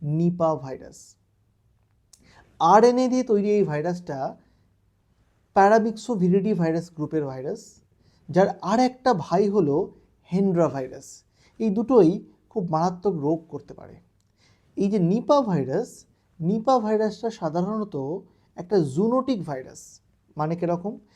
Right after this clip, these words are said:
এই ভাইরাসটা সাধারণত মানুষের শরীরে থাকার কথা নয়। এই ভাইরাসটা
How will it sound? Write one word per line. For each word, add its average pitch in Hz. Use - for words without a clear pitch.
এই 226
ভাইরাসটা 214
সাধারণত 240
মানুষের 226
শরীরে 202
থাকার 175
কথা 156
নয়। 131
এই 240
ভাইরাসটা 208